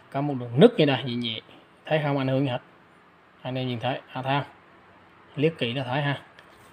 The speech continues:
Kính thì, à, có lông mèo nha. Kính có xước lông mèo. Còn pin con này. Realme C ba. Màn hình, à, sáu inch rưỡi. Ui, pin hết mất rồi. Tí mình sạc pin thôi. Màn hình sáu inch rưỡi nha.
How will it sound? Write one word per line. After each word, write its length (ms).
Kính 200
thì, 240
à, 160
có 80
lông 160
mèo 200
nha. 220
Kính 160
có 60
xước 240
lông 120
mèo. 160
Còn 140
pin 140
con 100
này. 180
Realme 360
C 240
ba. 200
Màn 160
hình, 200
à, 140
sáu 220
inch 160
rưỡi. 300
Ui, 200
pin 160
hết 160
mất 160
rồi. 440
Tí 100
mình 80
sạc 220
pin 140
thôi. 140
Màn 100
hình 120
sáu 140
inch 160
rưỡi 160
nha. 180